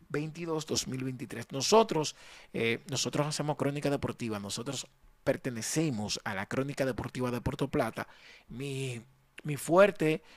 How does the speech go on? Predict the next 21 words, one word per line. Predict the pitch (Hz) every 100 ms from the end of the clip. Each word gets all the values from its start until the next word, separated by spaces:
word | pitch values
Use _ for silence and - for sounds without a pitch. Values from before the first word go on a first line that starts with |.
| - _
o | 135 135
nos | 135 131 127 123 - -
hemos | 151 165 170 151 -
dedicado | 151 156 - 165 131 113 -
en, | 147 135 131
en | 151 160
la | 165 160
crónica | 190 185 165 147 135 170 160 - - -
lo | 131 127
que | 135
es | 143 -
la | 151
animación | 139 139 127 147 151
de |
eventos | 135 139 127
deportivos, | 127 - 107 - 110 95 120 - - -
pero | 175 196 190 180 202 - -
diariamente | 135 143 156 160 165 156
hacemos | 123 139 135 - -
entretenimiento, | 143 123 113 110 123 120 135 147 135 120 117 101
música, | 113 117 131 147 165 - 185 - 196 214